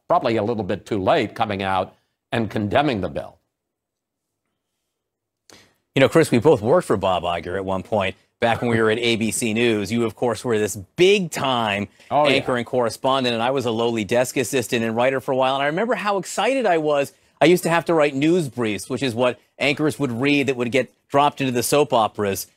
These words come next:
Speaker 2: in the afternoon. And I remember how excited I was that I actually got to write a news brief for you once. And, and, and I just, that's just such a happy memory. And now I get to, I get to meet you here, uh, and you're at C N N. So it's, it's thrilling for me.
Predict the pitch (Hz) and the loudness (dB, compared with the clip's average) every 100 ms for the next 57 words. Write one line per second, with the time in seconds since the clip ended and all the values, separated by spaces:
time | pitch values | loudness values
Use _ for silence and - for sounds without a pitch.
0 | - 123 127 123 117 139 180 165 156 139 | -4 0 2 0 0 0 2 0 -2 -2
1 | 156 170 170 156 156 160 135 151 151 165 | 0 0 -2 -2 -2 -2 -2 -2 0 0
2 | 131 110 104 104 101 104 - _ _ 131 | 0 0 0 0 -2 -4 -10 _ _ 0
3 | 127 135 143 127 123 120 123 127 123 120 | 0 0 -2 0 0 0 0 0 0 0
4 | 131 127 101 107 101 - - 110 107 101 | 0 -2 -4 -4 -4 -8 -6 -4 -2 -2
5 | 98 98 127 120 127 131 123 - _ 123 | -4 -6 -6 -4 -4 -2 -4 -6 _ -2
6 | 120 120 - 131 139 160 156 139 139 147 | -2 -4 -6 -6 -4 -2 0 0 0 0
7 | 139 202 226 139 143 165 165 165 165 170 | 2 2 4 2 2 2 2 0 0 0
8 | 156 151 156 165 156 160 - 160 143 233 | 0 0 -2 -2 -4 -4 -2 -2 0 0
9 | 220 165 - _ - 151 156 165 156 160 | 0 0 -4 _ -4 -2 0 0 0 0
10 | 165 - 214 214 120 151 135 165 - - | 0 0 0 0 0 0 0 -4 -8 -4
11 | 170 208 196 160 - 131 107 73 | 2 4 2 0 -2 -2 -2 -6